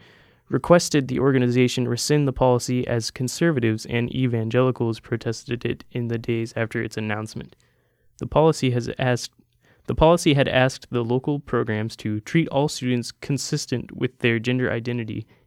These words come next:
and allow them equal access. There are more than six million members of four H, which is administrated, administered by the National Food Institute of, wait a minute. There are more than six mi-,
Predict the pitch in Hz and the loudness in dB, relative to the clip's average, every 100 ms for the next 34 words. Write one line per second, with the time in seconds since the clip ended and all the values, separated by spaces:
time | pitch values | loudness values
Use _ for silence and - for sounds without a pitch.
0 | - 123 117 117 117 110 107 110 _ 156 | -6 0 2 2 2 0 -2 -6 _ -6
1 | - 123 - 120 - - - _ _ _ | -2 -2 -2 -4 -8 -14 -16 _ _ _
2 | _ _ _ - _ _ _ _ _ - | _ _ _ -20 _ _ _ _ _ 2
3 | 117 110 117 123 110 107 - 135 - 139 | 4 4 4 2 2 -2 -2 -2 2 4
4 | 139 117 110 110 110 110 - 113 104 110 | 4 2 2 0 -2 -6 -4 -2 -2 -2
5 | 113 - 127 123 113 - 123 135 131 - | -6 -4 -4 -4 -6 -6 -4 -2 -2 -2
6 | 113 113 127 - _ _ _ _ _ - | -2 -2 -6 -16 _ _ _ _ _ -2
7 | 123 135 127 - 110 107 110 110 107 107 | 2 2 2 0 0 2 2 0 -2 -2
8 | 107 117 120 127 113 131 120 123 - 117 | 0 0 0 -2 -4 -4 -2 -4 -6 -10
9 | - 120 - 131 110 - - _ _ _ | -6 -6 -4 -6 -8 -12 -20 _ _ _
10 | _ _ _ _ _ _ _ _ - - | _ _ _ _ _ _ _ _ -18 -16
11 | - - - _ _ _ _ - - - | -16 -18 -20 _ _ _ _ -20 -16 6
12 | 143 143 151 151 120 113 - 180 139 | 8 8 8 6 4 2 0 2 0